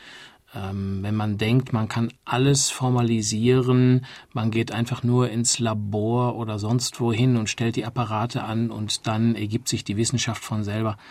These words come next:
der hat einfach keine Ahnung. Ähm, gerade, äh, in den Phasen einer wissenschaftlichen Untersuchung,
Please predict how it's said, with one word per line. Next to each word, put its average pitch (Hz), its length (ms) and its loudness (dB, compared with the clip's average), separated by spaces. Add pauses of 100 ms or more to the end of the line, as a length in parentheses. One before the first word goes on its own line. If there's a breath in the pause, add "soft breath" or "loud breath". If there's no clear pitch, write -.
(400 loud breath)
der 101 120 -6
hat 98 120 -12
einfach - 300 -12
keine 87 300 -12
Ahnung. 87 400 -14 (680 loud breath)
Ähm, 98 480 -6 (420 loud breath)
gerade, 135 800 4 (200)
äh, 117 320 0
in 110 240 -2
den 143 480 6
Phasen 127 880 0
einer 110 260 0
wissenschaftlichen 117 680 -2
Untersuchung, 117 840 0